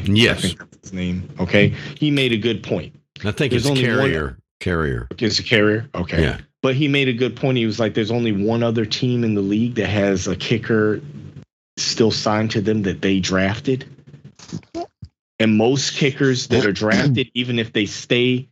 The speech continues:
Speaker 2: in the N F L, okay, they go through the kicker process. But, I mean, they lose, they get dropped from that team. They get picked up by another team 'cause they progressively get better.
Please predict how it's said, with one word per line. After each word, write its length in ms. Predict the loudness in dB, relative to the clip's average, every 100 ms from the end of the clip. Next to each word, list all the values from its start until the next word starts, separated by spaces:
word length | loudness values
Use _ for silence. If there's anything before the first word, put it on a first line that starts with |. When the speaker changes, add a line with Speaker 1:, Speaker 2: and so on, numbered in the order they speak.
| _ _
Speaker 2:
in 200 | -2 0
the 180 | 0 0
N 100 | 0
F 200 | -2 -2
L, 360 | 0 -2 -4 -10 _
okay, 500 | -8 -2 0 0 -2 -8 _ _ _ _ _ _
they 160 | 0 2
go 240 | 4 2
through 320 | 2 0 2 2
the 180 | 0
kicker 340 | 0 0 0 -2
process. 540 | 0 -2 -2 -4 -4
But, 180 | 0 0
I 60 | 2
mean, 220 | 2 4
they 140 | 2
lose, 320 | 4 2 0 -4 -6
they 320 | 0 2 2 -2 -10 -18 -20 -14 -4
get 160 | -4
dropped 360 | 0 0 0 0
from 180 | 0 2
that 200 | 0 0
team. 240 | 0 2
They 120 | 2
get 200 | 2 0
picked 240 | 0 0 0
up 100 | 2
by 160 | 2
another 300 | 2 2 0
team 240 | 0 0 0
'cause 160 | 0 0
they 80 |
progressively 840 | 0 0 0 -2 0 -2 0 0 2
get 180 | 2 2
better. 220 | 0 -2